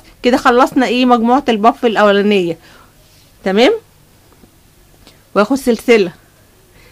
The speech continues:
واخد لفه، اروح على طول على حرف ال V التاني.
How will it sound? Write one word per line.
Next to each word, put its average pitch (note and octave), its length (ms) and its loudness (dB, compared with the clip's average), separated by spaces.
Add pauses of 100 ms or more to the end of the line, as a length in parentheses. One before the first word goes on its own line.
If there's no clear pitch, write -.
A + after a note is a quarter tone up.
(160)
واخد G#3 280 0
لفه، A3+ 340 -2
اروح C4 640 0
على G#3 220 -2
طول D#4+ 400 0 (540)
على A3+ 180 0
حرف C#4 380 -2
ال A3 160 -4
V G#3+ 40 -4
التاني. G#3+ 520 0